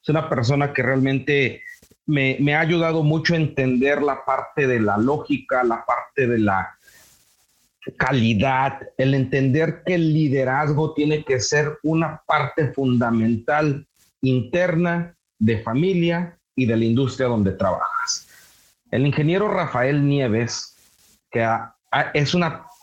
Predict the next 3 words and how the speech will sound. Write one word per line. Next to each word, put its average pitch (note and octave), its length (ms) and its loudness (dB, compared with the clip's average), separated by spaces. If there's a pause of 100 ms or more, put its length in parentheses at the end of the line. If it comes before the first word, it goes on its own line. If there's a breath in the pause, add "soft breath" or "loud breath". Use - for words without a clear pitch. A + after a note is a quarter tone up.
(160)
persona C#3 480 0
realmente C3+ 800 0
humilde D3 720 0